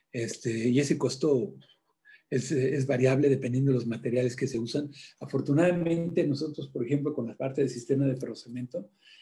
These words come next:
pues nos sale, digamos, a la mitad de precio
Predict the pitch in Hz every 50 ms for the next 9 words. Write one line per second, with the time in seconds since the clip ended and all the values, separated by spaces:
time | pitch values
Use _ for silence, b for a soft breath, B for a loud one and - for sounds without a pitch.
0 | b b _ - 143 - - 147 143 131 131 - 170 170 170 175 180 180 175 175
1 | 175 - - _ _ - 139 135 143 147 160 170 151 - - - - - _ _
2 | _ _ _ _ _ _ - - 135 135 135 135 139 135 135 185 185 196 175 175
3 | 175 180 196 185 - - 226 254 269 -